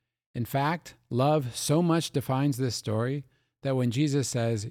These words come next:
"You are lacking only one thing," it is more love that he means. And not the warm feeling of love, but real love, the kind that defines his life decisions. "Go, sell what you have, and give to the poor,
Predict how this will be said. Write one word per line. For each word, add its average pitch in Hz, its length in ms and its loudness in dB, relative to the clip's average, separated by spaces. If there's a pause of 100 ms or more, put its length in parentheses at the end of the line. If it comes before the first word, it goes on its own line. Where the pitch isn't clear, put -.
"You 135 160 2
are 123 80 2
lacking 107 500 -4
only 110 260 -4
one 117 280 -2
thing," 113 440 -4 (520)
it 127 100 -2
is 123 160 2
more 135 300 2
love 110 560 -2 (180)
that 98 140 -6
he 101 60 -4
means. 95 500 -6 (680)
And 120 80 -4
not 147 200 0
the 139 100 2
warm 123 400 2
feeling 143 400 2
of 135 100 0
love, 139 420 -2 (140)
but 123 140 -4
real 139 380 2
love, 151 420 -2 (320)
the 127 80 -4
kind 139 320 0
that 127 80 -2
defines 117 540 -2
his 104 180 -4
life 110 220 -2
decisions. 117 680 -4 (1600)
"Go, 151 460 2 (100)
sell 131 300 0
what 165 140 0
you 139 100 0
have, 104 560 -4
and 117 180 -2
give 123 200 2
to 139 100 -4
the 123 100 -2
poor, 98 540 -6